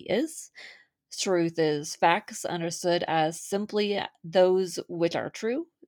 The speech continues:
Truth is the property of being in accord with fact or reality. Truth is a property not so much of thoughts and ideas, but more properly of beliefs and assertions. Now, one point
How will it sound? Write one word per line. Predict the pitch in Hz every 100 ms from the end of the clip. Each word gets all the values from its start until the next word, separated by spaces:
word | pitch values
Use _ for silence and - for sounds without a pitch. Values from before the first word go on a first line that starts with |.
| -
Truth | - 170 165 170
is | 170 165
the | -
property | 165 277 277 285 277 269
of | - 165 165
being | 170 165
in | 165 156
accord | 160 233 233 240
with | 165 - -
fact | 160 165
or | - 160
reality. | 139 135 139 208 247 175 156 170 - - - _ -
Truth | - 185 185 - -
is | 185 175 170
a | 160 170
property | - 254 262 262 254
not | 226 254 330
so | 311
much | 277 269
of | 190
thoughts | - 185 208 -
and | 185
ideas, | 165 156 240 240 160 156 - - - _ _
but | - 226
more | 262 254
properly | 254 - 277 269 269 269 262
of | 247 202
beliefs | - 196 185 254 262 214
and | 185
assertions. | 175 175 170 - - - - - - _ _ _ _ -
Now, | 196 190 147
one | 143 185 240 262
point | 240 185 156